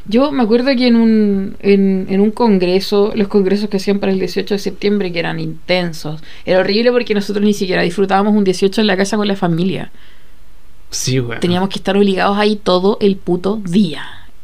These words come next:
Speaker 1: Y toda la semana del dieciocho. Eh, y me acuerdo que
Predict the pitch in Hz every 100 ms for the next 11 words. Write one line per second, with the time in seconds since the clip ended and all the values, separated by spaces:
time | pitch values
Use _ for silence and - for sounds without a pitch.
0 | - 190 180 - 226 254 269 262 214 208
1 | 240 240 202 175 170 - 208 - - 175
2 | - - - - - - - - - -
3 | - - - - - - 202 208 185 180
4 | 180 - - 226 226 220 220 226 233 214
5 | 214 208 196 185 185